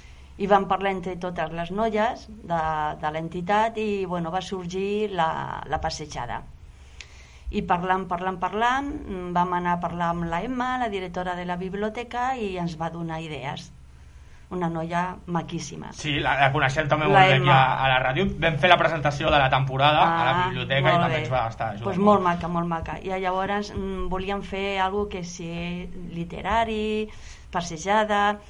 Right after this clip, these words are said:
Speaker 1: i sobretot visibilitzar les dones del barri. Per exemple, perquè sempre hem fet homenatge als homes. El primer president de l'associació de veïns,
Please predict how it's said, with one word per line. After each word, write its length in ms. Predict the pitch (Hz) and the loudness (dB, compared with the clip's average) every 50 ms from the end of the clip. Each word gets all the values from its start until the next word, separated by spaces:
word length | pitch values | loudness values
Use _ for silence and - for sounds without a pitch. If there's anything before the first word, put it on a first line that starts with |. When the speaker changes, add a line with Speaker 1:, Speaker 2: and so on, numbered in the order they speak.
| - - - - - - | -16 -16 -16 -16 -10 -6
Speaker 1:
i 80 | 208 | -2
sobretot 500 | - 214 202 190 196 175 180 220 214 202 | -2 -2 -2 -4 -4 -2 -2 -4 -4 -4
visibilitzar 720 | 202 226 208 - 220 190 180 190 185 - - 196 208 208 202 | -6 -6 -6 -6 -6 -4 -4 -6 -6 -4 -2 -2 -2 -2 0
les 220 | 190 170 165 156 | -2 -4 -2 -2
dones 280 | 175 175 180 190 190 175 | -4 -2 -2 -4 -6 -6
del 140 | 165 147 | -8 -8
barri. 300 | - 127 139 135 139 139 135 - - - - - - - - - - - | -6 -6 -6 -6 -8 -10 -12 -12 -14 -16 -16 -18 -18 -18 -18 -20 -10 -8
Per 100 | 196 175 | -8 -6
exemple, 540 | 170 165 - 185 175 170 175 - 147 151 - - | -6 -4 -4 -4 -4 -4 -4 -6 -6 -6 -4 -4
perquè 260 | 170 165 165 - 175 | -6 -6 -6 -8 -10
sempre 460 | 175 - 208 202 208 208 214 220 220 | -6 -4 -4 -4 -2 -4 -2 -2 -2
hem 100 | 208 196 | -2 -4
fet 300 | 185 175 202 202 202 - | -4 -6 -6 -8 -6 -4
homenatge 500 | - 208 208 208 202 202 202 196 - - | -2 -2 0 0 0 0 -2 -2 -2 -4
als 180 | 208 208 - - | -4 -6 -4 -4
homes. 360 | 196 190 - - - - - - - - - - - - - - - - - - - - - - | 0 0 0 0 0 -4 -8 -12 -14 -12 -8 -6 -6 -6 -6 -6 -8 -8 -8 -8 -8 -10 -6 -6
El 120 | 175 175 175 | -4 -4 -4
primer 640 | 175 175 185 185 185 180 180 170 170 170 165 165 165 | -6 -6 -4 -4 -2 -2 0 0 0 0 -2 -4 -4
president 460 | 156 165 165 160 - 175 160 165 165 | -6 -8 -8 -8 -8 -8 -8 -6 -6
de 100 | 160 160 156 | -6 -6 -8
l'associació 600 | 156 160 - - 160 - - 160 - - - 160 | -8 -8 -8 -10 -12 -12 -12 -14 -12 -12 -12 -10
de 120 | 151 160 156 | -10 -8 -8
veïns, 760 | 165 175 196 220 220 220 214 220 214 214 214 208 214 208 - | -6 -4 -4 -4 -2 -2 -2 -2 -2 -2 -2 -4 -4 -6 -10